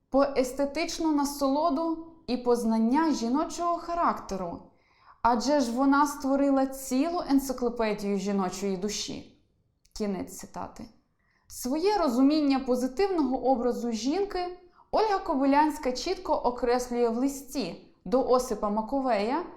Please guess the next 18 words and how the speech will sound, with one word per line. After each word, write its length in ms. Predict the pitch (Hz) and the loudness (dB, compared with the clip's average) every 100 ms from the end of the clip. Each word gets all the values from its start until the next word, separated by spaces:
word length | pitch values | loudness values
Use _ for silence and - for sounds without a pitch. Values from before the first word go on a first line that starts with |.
| - _ | -20 _
від 200 | 208 247 | -2 2
одинадцятого 720 | 254 262 254 226 220 202 196 202 | 4 2 2 2 0 -6 -6 -6
серпня 540 | - 294 415 403 320 | -2 2 2 2 -2
тисяча 500 | 285 285 285 285 254 | 0 -2 -4 -2 -2
вісімсот 460 | 220 226 220 262 240 | -2 -4 -4 -2 -2
дев'яносто 560 | 220 208 214 233 - | -2 -2 -2 -4 -6
восьмого 560 | 196 226 226 226 202 220 | -2 -2 -2 -4 -4 -2
року. 400 | 214 175 - 170 - _ _ _ | -2 -2 -6 -14 -18 _ _ _
Цитую: 600 | - 240 233 185 175 196 - _ _ _ _ _ _ _ _ _ _ _ _ _ | -6 -4 -2 -2 -2 -10 -16 _ _ _ _ _ _ _ _ _ _ _ _ _
«Образовані 1120 | 220 214 240 208 233 320 262 208 185 180 - _ _ _ | 0 4 2 2 2 0 0 -4 -6 -8 -12 _ _ _
і 120 | 233 | -4
тонко 440 | 233 285 302 277 233 | 0 2 4 2 0
відчуваючі 840 | 233 - 240 233 226 208 202 202 | -2 -6 -6 0 2 2 0 -4
жінки 720 | 180 202 196 - 269 359 - - _ - | -2 -2 -2 -2 -4 -4 -16 -20 _ -10
є 320 | 175 202 311 | -6 -2 0
для 160 | 320 330 | 2 0
мене 440 | 302 294 269 269 - - | 2 0 0 -4 -10 -10
ідеалом». 760 | 202 233 220 185 92 190 190 | -6 -4 -2 -2 -4 -6 -10